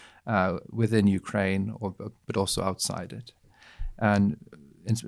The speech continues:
in particular, like, Putin has warned that, um, the West and also Ukraine, that, like, if they continue to push back against Russia,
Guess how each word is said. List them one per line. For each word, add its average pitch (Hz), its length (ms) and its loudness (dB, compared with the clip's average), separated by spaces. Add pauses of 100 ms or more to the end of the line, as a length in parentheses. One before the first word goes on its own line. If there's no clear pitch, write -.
(140)
in 120 200 0
particular, 120 520 2
like, 104 200 2
Putin 120 240 0
has 104 180 0
warned 107 300 4
that, 98 340 -2
um, 98 300 -2 (1000)
the 104 140 -4
West 117 480 2 (220)
and 120 100 2
also 117 220 4
Ukraine, 101 460 0
that, 90 140 -4
like, 92 220 -6
if 101 140 -8
they 101 100 0
continue 101 400 0
to - 120 -12
push - 240 -4
back 92 260 2
against 92 340 -8
Russia, 95 400 -6